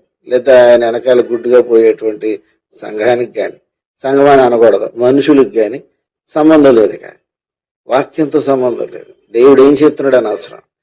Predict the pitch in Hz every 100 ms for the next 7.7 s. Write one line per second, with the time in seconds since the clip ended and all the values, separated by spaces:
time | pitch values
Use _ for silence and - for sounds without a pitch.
0 | _ _ - 117 123 139 151 143 131 147
1 | 147 131 127 143 143 135 131 113 104 -
2 | - _ 120 120 151 127 135 123 135 127
3 | _ _ _ _ - 120 117 131 147 139
4 | 143 135 131 123 - _ _ 113 98 117
5 | 135 135 127 127 120 123 120 - - -
6 | - 151 151 135 127 120 113 113 110 -
7 | - 107 135 127 110 -